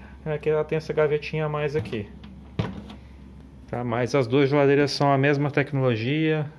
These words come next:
são a mesma configuração.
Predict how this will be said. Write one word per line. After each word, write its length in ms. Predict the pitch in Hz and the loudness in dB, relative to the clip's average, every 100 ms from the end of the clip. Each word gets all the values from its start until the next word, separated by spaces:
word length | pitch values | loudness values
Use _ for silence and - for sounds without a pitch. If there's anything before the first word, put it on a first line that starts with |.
| - - - - - - - | -20 -20 -20 -20 -20 -20 -20
são 720 | - - 127 127 127 120 110 110 - 135 | -16 -4 -2 0 0 -2 -6 -12 -14 -8
a 80 | |
mesma 280 | 120 131 127 | -4 -2 -2
configuração. 1000 | 131 131 131 131 143 143 - 147 147 147 | -4 -4 0 2 0 -2 -2 -2 -2 -6